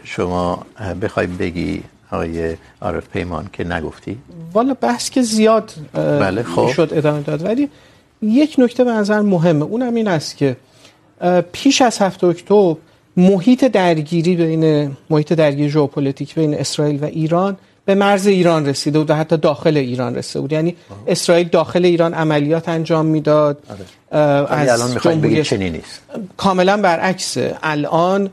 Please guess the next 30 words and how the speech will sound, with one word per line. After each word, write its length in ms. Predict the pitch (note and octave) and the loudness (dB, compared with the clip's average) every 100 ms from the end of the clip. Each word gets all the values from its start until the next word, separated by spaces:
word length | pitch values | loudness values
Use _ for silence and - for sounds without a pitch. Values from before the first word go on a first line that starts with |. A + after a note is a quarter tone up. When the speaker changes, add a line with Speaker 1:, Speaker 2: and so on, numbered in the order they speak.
| _ _ _ | _ _ _
Speaker 2:
اه، 380 | D#3 D3+ D3 C#3 | -2 2 2 0
در 220 | C#3+ D3 | -2 -2
واقع 220 | C#3 C#3 | 0 -2
اتفاقی 440 | F3 - E3+ D#3 C#3+ | -2 -4 -4 -4 -2
که 80 | D#3 | -4
افتاده 340 | - D3+ D#3 | -2 -2 -2
این 120 | F#3 | -2
است 260 | F3+ F3+ - | -4 -4 -4
که 120 | F#3 | 0
محیط 460 | F3 E3+ D3+ G#3 A3 | 2 2 2 2 2
درگیری 540 | F#3+ E3+ D3+ E3 E3+ | 2 0 0 -2 -2
به 340 | F3 E3 E3 D#3+ _ - | 0 0 0 -4 _ -10
سمت 320 | - D#3 C#3+ | -2 -2 0
اسرائیل 580 | D#3 C#3+ - C3+ D3 C3+ | -2 -2 0 2 2 2
بازگشته 760 | B2 B2 - - A#2+ - - | 0 -2 -4 -6 -8 -8 -8
و 80 | C3 | -4
این 200 | C3+ E3 | -2 0
به 100 | E3 | 0
نظر 300 | C#3+ C3+ D3 | 0 -2 -2
من 220 | C#3+ D3+ D#3 - _ - | 0 -2 -4 -14 _ -2
مهمترین 460 | E3 D#3+ D3 D3+ D3 | 0 0 0 0 0
سودیه 520 | - F#3 E3 F#3 E3 | -2 -2 0 2 0
که 300 | - E3 D#3 - _ | 2 0 0 -8 _
به 80 | D#3 | 2
لحاظ 260 | D3+ D#3 F3+ | 2 2 0
منافع 580 | E3 D3 C#3+ C3+ - D3 | 0 0 0 0 -2 0
و 100 | D3 | 0
مصالح 520 | C#3 C3 D3+ C#3 E3 | 0 -2 -2 0 0
امنیتی 460 | D3+ C#3 C3+ B2 C#3 | -2 -2 -2 -4 -4
ایران 280 | C3 C3 | -4 -4